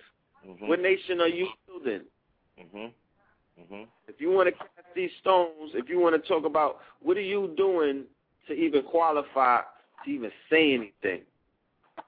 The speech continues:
Speaker 1: That's, brother, that's really what it's all about. That, that's,
Speaker 2: I mean,
Speaker 1: that's
Speaker 2: I
Speaker 1: really the
Speaker 2: yeah.
Speaker 1: point that I'm at. That's really what it's all about. Like I said, if, if it's not dealing with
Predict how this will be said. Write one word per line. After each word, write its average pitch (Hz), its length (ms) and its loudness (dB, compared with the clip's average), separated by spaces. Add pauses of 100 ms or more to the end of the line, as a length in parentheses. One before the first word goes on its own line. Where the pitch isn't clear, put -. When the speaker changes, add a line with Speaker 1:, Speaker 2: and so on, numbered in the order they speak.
(120)
Speaker 1:
That's, 110 180 -8 (300)
brother, 113 300 -4
that's 117 240 -6
really 104 260 -8
what 87 160 -16
it's 85 160 -20
all 87 200 -14
about. 78 380 -10 (180)
That, 113 240 -4
that's, 120 200 -4 (320)
Speaker 2:
I 202 40 -12
mean, 190 100 0
Speaker 1:
that's 156 180 0
Speaker 2:
I 135 40 -10
Speaker 1:
really 143 220 -2
the 113 160 -6
Speaker 2:
yeah. 127 100 2
Speaker 1:
point 113 200 -4
that 98 100 -14
I'm 101 200 -12
at. 92 180 -14 (140)
That's 127 200 -10
really 135 200 -8
what 113 160 -6
it's 101 120 -16
all 104 160 -8
about. 101 100 -12
Like 110 160 -10
I 113 160 -12
said, 123 200 -8
if, 101 80 -14 (300)
if 120 120 -8
it's 190 140 -2
not 202 340 -4
dealing 156 440 -2 (280)
with 120 280 -4